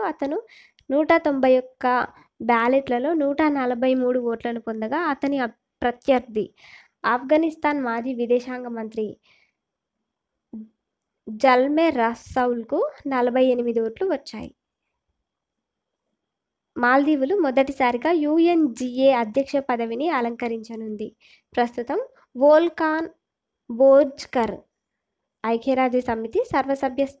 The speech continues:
అధ్యక్షుడిగా ఉన్నారు. ఫ్రెండ్స్, మీకు మా వీడియోస్ కనుక నచ్చినట్లయితే లైక్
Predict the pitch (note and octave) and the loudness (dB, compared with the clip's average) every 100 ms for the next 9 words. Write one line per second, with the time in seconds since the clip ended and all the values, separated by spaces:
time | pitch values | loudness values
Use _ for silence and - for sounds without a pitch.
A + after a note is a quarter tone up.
0 | _ A3 G3+ A#3 - B3 A#3+ F4 C#4 G#3+ | _ -10 -2 -4 -4 -4 -2 -2 -4 -6
1 | G#3+ - - _ _ - _ - C#4+ E4 | -8 -10 -16 _ _ -20 _ -4 0 0
2 | F#4 D4+ C4 C4 B3 A#3+ A#3 A#3+ B3 - | 0 -2 -2 -2 0 0 0 0 -2 -4
3 | A#3+ A#3+ A#3 A3 G#3+ - B3 A3+ A3+ A3 | -6 -4 -6 -6 -6 -6 -4 -2 -4 -4
4 | A3 A3 A3 | -2 -2 -2